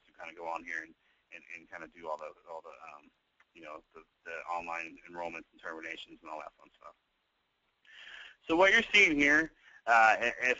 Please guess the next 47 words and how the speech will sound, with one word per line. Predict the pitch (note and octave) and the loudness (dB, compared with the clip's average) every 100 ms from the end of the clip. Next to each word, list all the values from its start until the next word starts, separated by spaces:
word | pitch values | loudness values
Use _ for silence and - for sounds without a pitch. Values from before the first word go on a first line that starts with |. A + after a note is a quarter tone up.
| A#2+ | 0
if | B2 | -2
a | A#2 | -2
broker | C3 C#3+ D3+ D#3 | 4 4 6 6
utilizes | C3+ C3 B2+ B2 A#2 | 6 6 6 6 2
our | A2+ | 0
tool, | - A#2 A2 G#2+ | 2 0 2 0
what | G#2 | -2
you're | A2 A2+ - | -4 -8 -4
seeing | A2 | -6
here, | G#2 G2+ | -2 -2
this | G#2 | -2
is | B2+ | -10
their | A#2+ G#2 - | -4 -4 -2
system | A#2 - A2+ | -8 -6 -8
administration | G2+ G#2 G2+ G#2 G2+ - G#2+ | -4 -4 -4 0 0 0 0
menu. | A2 A#2 A#2+ B2 - - - - G#2+ | 0 2 0 -2 -16 -20 -18 -8 2
Um, | G#2+ G2+ - | 4 4 2
so | |
this | C3 C#3+ | -8 -8
is | |
kinda | - D3+ C3+ | 0 2 4
how | C3 | 4
you | A#2+ | 2
manage | A2+ G#2+ G#2 G2 | 0 -2 -2 -6
your | G2+ | -8
ti-, | G#2+ F#2 G2+ | -4 -4 -6
entire | F#2+ A2 G2+ | -8 -4 -2
book | F#2+ G2 F#2+ | -2 -6 -14
of | - | -12
business | F#2 F2 F2+ - | -12 -12 -20 -16
that's | E2 _ | -16 _
stored | G2 F2+ | -8 -8
on | E2 | -8
our | D#2+ D2 | -10 -12
system. | - - _ _ _ _ _ _ _ | -16 -20 _ _ _ _ _ _ _
Um, | F#2 F#2 - | -4 -2 -2
so | G#2+ | -6
you | A2+ | 0
have | G#2 | 0
your | F#2+ - | -2 -6
company | B2 B2 A#2 | -6 -2 -4
management, | A#2+ C#3 C#3 C3+ C#3 C#3 F#2 _ _ - | 2 4 4 2 2 2 0 _ _ -10
you | G2+ | -6
know, | |
your | F#2+ F#2+ | -4 -4
employee | F#2+ A#2+ A#2 | -6 -2 0
administration, | A2 G#2 G2 - B2 A#2 - A2+ | 0 -4 -6 -2 0 2 0 -4